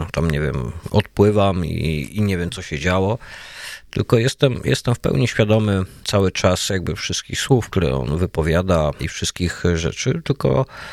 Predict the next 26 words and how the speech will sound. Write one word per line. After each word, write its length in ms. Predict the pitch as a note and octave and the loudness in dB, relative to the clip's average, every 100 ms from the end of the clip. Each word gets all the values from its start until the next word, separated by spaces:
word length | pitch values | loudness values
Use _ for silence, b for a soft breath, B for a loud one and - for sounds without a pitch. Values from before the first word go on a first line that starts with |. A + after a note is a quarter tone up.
| B B B - - | B B B -12 -2
jestem 380 | - A2+ - A#2 | 0 2 2 0
w 100 | - | -2
takim 400 | - - - A#2 F#2+ | -4 -2 2 2 0
stanie 680 | - - B2+ B2 A2 G#2+ - | -4 0 2 4 2 0 0
tego 220 | G#2 G#2 | 0 -2
hipnotycznego 720 | - A2+ G#2+ A2 - G2 G2 | -2 0 2 0 0 2 0
transu, 720 | - G#2+ G#2+ A#2 - C#3 C#3 C#3 | 2 2 2 0 0 2 0 -4
w 80 | - | -12
którym 640 | - - B2 A2+ A2+ A2+ A2 | -4 0 2 4 2 0 -2
czuję, 460 | - - D3+ C3 B2 | -2 2 4 4 2
że 140 | A2 | 0
te 140 | - A#2 | 2 2
informacje 600 | A#2+ - A2+ A#2 - A2 | 2 2 2 2 0 0
docierają 680 | G#2+ - A2 G#2+ G#2+ G2+ | 0 2 4 4 4 2
gdzieś 240 | - F#2 - | 0 -2 2
tam 220 | F#2 F#2 | 2 4
głębiej 480 | F2 E2+ D2+ B1 A#1 | 4 4 2 -2 -2
do 120 | A#1 | -2
mnie. 320 | A1+ G1+ G1+ - - - - _ B B B B - | -4 -6 -6 -10 -20 -20 -20 _ B B B B -8
I 120 | - | 0
to 400 | - B2+ - - | 4 4 4 -2
właśnie 420 | - G2+ - B2 | 2 2 4 2
jest 180 | A2 - | 2 2
moment, 380 | A2 A#2 A2+ A2+ | 2 4 2 0
w 80 | - | -2
którym 400 | - G#2 G2+ | 2 4 4